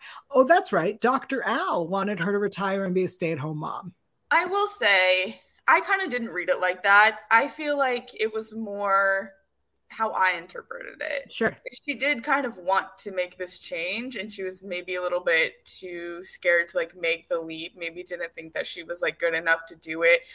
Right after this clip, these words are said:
Speaker 2: So I felt, I thought it was, like, a push in, like, a supportive direction because that's kind of what she actually wanted, and he knew that. So I'm gonna defend him there. I don't think it was,
Speaker 1: Sure.
Speaker 2: like, a very controlling thing,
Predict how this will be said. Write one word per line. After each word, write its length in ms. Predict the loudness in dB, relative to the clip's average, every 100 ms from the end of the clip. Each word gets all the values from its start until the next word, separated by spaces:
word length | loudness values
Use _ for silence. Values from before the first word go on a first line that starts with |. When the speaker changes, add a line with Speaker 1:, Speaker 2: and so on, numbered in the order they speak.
| 4
Speaker 2:
So 140 | 10
I 100 | 10
felt, 220 | 12 8 10
I 140 | 8 8
thought 240 | 4 2
it 60 | 2
was, 140 | 2
like, 320 | 2 2 -4 -2
a 140 | -2 -2 -8 _
push 300 | 2 2 0
in, 100 | -4
like, 460 | -2 -2 -4 -18 _
a 40 | -6
supportive 680 | -6 -6 0 6 6 6 2
direction 560 | 6 6 4 -4 -8
because 440 | -10 -2 0 0 -6
that's 200 | -8 -6
kind 200 | -4 -2
of 60 | 0
what 140 | 0
she 140 | 0
actually 340 | 4 4 2 -6
wanted, 240 | -6 -4 -4
and 160 | -4
he 80 | -6
knew 240 | -10 -8 4
that. 380 | 8 8 8 0 -12
So 100 | 2 8
I'm 180 | 8
gonna 160 | 6 -2
defend 340 | 0 2 2
him 200 | 0 0
there. 200 | 6 8 8
I 60 |
don't 220 | 8 2 -2
think 140 | -8
it 140 | -4
was, 80 | -2
Speaker 1:
Sure. 60 | -2
Speaker 2:
like, 100 | -2
a 60 | -6 2
very 220 | 4 4
controlling 720 | 0 -14 -2 0 0 -2 -6 -2
thing, 480 | 0 2 0 -6